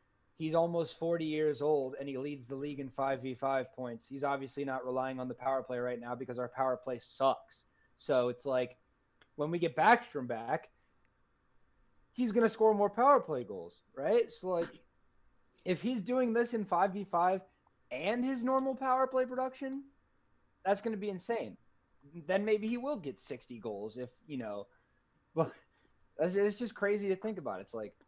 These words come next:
like Will said, it's like, okay, you have the two best players in the league right now leading the league in, in points. Ove-, I mean, McDavid and Draisaitl. That's, you know, a lot of people, pretty much everyone agrees on that right now.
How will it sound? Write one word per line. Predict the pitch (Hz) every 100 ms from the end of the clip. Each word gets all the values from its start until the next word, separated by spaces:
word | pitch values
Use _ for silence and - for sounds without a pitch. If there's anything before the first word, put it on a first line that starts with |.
| -
like | 156
Will | 151 170
said, | 139 113 90
it's | 87 -
like, | 117 - _ _ _ _ _ _ -
okay, | 165 180
you | 151 160
have | 156
the | 151
two | - 180
best | 175 170
players | 170 160 151
in | 160
the | 139
league | 143 147 127
right | 123 117
now | 120 117 120 - _ _ _ _ _
leading | 143 156 151 147
the | 135
league | 135 135 131
in, | 127 - _
in | 139 135
points. | 123 113 117 113 - _ _ _ _ -
Ove-, | 131 131
I | 143
mean, | 135 120 107 - _ _ _ _ -
McDavid | 143 156 151
and | 170
Draisaitl. | 156 131 117 107 117 131 - _ 135
That's, | 123 -
you | 131
know, | 120 110 _ -
a | 131
lot | 147
of | 147
people, | 147 147 123 - _
pretty | - 165
much | 160
everyone | 165 156 156
agrees | 147 143
on | 131
that | 131 131
right | 139 131
now. | 110 110